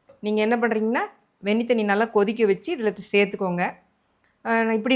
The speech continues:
நார்மலாவே இருக்குதுன்னா விட்டுருங்க. நீங்க இந்த அளவுக்கு சாப்பிடுவீங்க அப்படின்னாலும் ஓகே, இல்ல இதை விட தண்ணியா தான் சாப்பிடுவோம், எங்களுக்கு அதான் பிடிக்கும் அப்படின்னா நீங்க தேவைப்பட்டா தண்ணி இது பண்ணிக்கோங்க. இப்போ வாங்க தாளிக்கிறத பார்க்கலாம். அப்புறம் அந்த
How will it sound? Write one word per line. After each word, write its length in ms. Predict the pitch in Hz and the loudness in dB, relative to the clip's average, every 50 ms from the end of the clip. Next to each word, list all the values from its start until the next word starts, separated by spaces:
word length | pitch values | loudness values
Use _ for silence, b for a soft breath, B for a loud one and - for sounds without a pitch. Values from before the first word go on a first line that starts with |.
| 240 | 8
நார்மலாவே 460 | 247 240 247 247 254 262 254 254 254 277 | 8 8 8 8 6 6 6 6 6 4
இருக்குதுன்னா 340 | 262 240 214 208 220 240 302 311 | 0 0 -2 -2 -2 0 0 0
விட்டுருங்க. 300 | 247 196 - 220 220 220 220 | 0 -2 -2 -2 -2 0 0
நீங்க 140 | 220 214 214 214 208 | 2 2 2 2 2
இந்த 120 | 190 208 214 214 | 2 2 4 4
அளவுக்கு 260 | 220 233 233 247 247 240 226 226 | 4 4 2 4 2 2 2 4
சாப்பிடுவீங்க 480 | 233 202 208 208 208 214 208 202 202 208 214 214 | 4 4 4 4 2 -2 -2 0 0 0 0 0
அப்படின்னாலும் 420 | 202 180 196 196 202 214 254 262 220 214 | 0 0 -2 -2 0 0 0 2 0 0
ஓகே, 200 | 202 - 214 220 220 - | 2 2 0 -2 -2 -2
இல்ல 120 | 220 220 220 220 | 0 2 2 4
இதை 100 | 208 226 | 4 4
விட 100 | 226 240 247 247 | 4 4 2 4
தண்ணியா 300 | 226 208 214 220 226 233 233 233 | 2 2 2 2 0 0 2 0
தான் 120 | 247 240 247 | 0 0 0
சாப்பிடுவோம், 380 | 226 196 196 196 202 208 214 208 | 0 0 0 -2 -4 -2 -2 -2
எங்களுக்கு 260 | 208 202 196 185 190 185 | -2 -4 -4 -2 -2 0
அதான் 180 | 185 220 220 220 | 0 -2 -4 -4
பிடிக்கும் 300 | 220 190 214 196 214 208 | -6 -6 -4 -4 -4 -4
அப்படின்னா 300 | 196 180 190 185 196 262 359 330 | -4 -4 -6 -6 -6 -6 -4 -4
நீங்க 160 | 277 240 220 220 - | -2 -2 -2 0 2
தேவைப்பட்டா 360 | 202 196 196 196 202 190 - 247 - | 2 2 0 -2 -4 -6 -6 -4 -4
தண்ணி 160 | 190 180 185 185 175 | -4 -4 -4 -6 -8
இது 80 | 175 170 | -8 -8
பண்ணிக்கோங்க. 340 | 180 170 - 190 208 240 226 | -10 -10 -10 -6 -6 -6 -4
இப்போ 120 | - 202 175 185 | -2 0 2 4
வாங்க 220 | 185 202 214 240 247 - | 4 4 2 0 2 4
தாளிக்கிறத 420 | 202 185 196 196 190 185 170 175 170 - 165 | 4 4 4 4 -2 -4 -6 -8 -8 -8 -8
பார்க்கலாம். 300 | 156 151 156 156 - _ _ - - _ _ _ _ _ _ _ _ _ _ _ _ _ _ _ _ _ _ _ b b b b b b b b b b b 190 190 | -8 -8 -12 -16 -18 _ _ -20 -20 _ _ _ _ _ _ _ _ _ _ _ _ _ _ _ _ _ _ _ b b b b b b b b b b b -4 -2
அப்புறம் 280 | 185 - 220 269 339 359 - - _ - 190 | -2 0 2 2 2 0 -2 -8 _ -8 -6
அந்த 120 | 196 196 | -4 -4